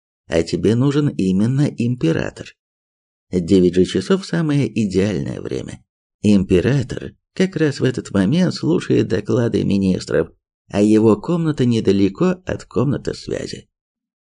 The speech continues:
Ну, что вы так смотрите? Я был в Империи вместе с посольством от Совета магов.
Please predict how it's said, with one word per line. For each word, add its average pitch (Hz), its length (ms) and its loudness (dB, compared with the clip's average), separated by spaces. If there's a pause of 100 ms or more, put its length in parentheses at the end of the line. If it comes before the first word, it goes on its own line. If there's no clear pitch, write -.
(140)
Ну, 104 480 2
что - 240 0
вы 113 100 6
так - 180 0
смотрите? - 600 -6 (200)
Я 90 340 4
был 113 420 4
в 175 80 2
Империи 107 520 0
вместе 104 400 0
с - 80 -12
посольством 127 800 -2
от - 180 -4
Совета 131 460 -2
магов. 156 400 -4